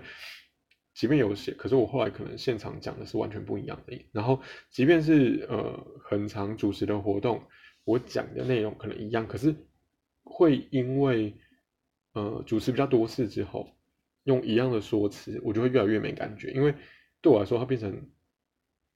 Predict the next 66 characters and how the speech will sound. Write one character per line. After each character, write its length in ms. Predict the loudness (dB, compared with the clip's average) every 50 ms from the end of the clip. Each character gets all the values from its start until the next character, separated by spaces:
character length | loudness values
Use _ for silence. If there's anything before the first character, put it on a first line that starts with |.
| _ _ _
我， 160 | 4 6 6
我 140 | 8 6 6
当 160 | 4 2 0
初 140 | 0 2 2
会 120 | 4 4 4 2 0 2
用 200 | 2 2 4 4
那 60 | 2
样 120 | 0 0 -2
的 80 | -2
说 180 | 0 2 0 0
辞， 160 | 0 -2 -6
是 140 | -4 -4 -4
因 160 | -4 -2 0
为 160 | 0 0 0 -2 -6 -14 _ _ _ _ _
我 360 | -2 0 0 0 -2 -4 -8
自 160 | -6 -6 -6 -6
己 140 | -4 -8
本 160 | -6 -6 -8 -6
身， 180 | -4 -4 0 2
例 60 | 4
如 100 | 4 4
说， 200 | 2 0 -2 -4 -8 -18 -20 -20 _ _ _ _ _ _ _ _ _ _ _ _ _ _
我 140 | 2 4 4
可 160 | 4 4 0
能 360 | 0 0 -2 -4 -8 -12 -8 0
因 100 | 4 6
为 80 | 6 6
刚 180 | 4 2 -2
开 160 | 0 -2 -4 -4
始 140 | -2 -6
很 120 | -6 -6 -6
紧 200 | -8 -10 -10 -8
张， 120 | -10 -10 -2
或 100 | 0 0
是 140 | 0 0 0
说 140 | 0 0 0
刚 100 | 0 -4
开 140 | -6 -6 -6
始 100 | -4 -6
我 80 | -6 -4 -4
对 300 | -4 -2 -2 -4 -8 -10 _
某 160 | -2 -2 -2
个 100 | -2 -2
活 180 | 0 0 0 2
动 160 | 4 4 4
我 120 | 4 2 2
很 120 | 2 0
有 140 | -2 -2 -2
兴 180 | -4 -8 -8
趣， 300 | -6 -4 -4 -4 -4 -6 -14 _ _ _ _ _ _ _ _ _ _ _ _ _ _ _ _ _ _ _ _ _ _ _
然 140 | -8 -8
后 240 | -4 -2 0 0 2
因 80 | 6 8
为 60 | 8
我 180 | 8 8 8 6
很 120 | 4 2
有 100 | 0 0
兴 160 | 0 -2 -2
趣 60 | 0
的 80 | 0 0
状 160 | 0 0 -2
况 180 | -2 -4 -4 -4
下， 140 | -4 -4 -2
我 100 | -4 -4
写 320 | -6 -10 -12 -8 -8 -6
了 240 | -6 -6 -6 -8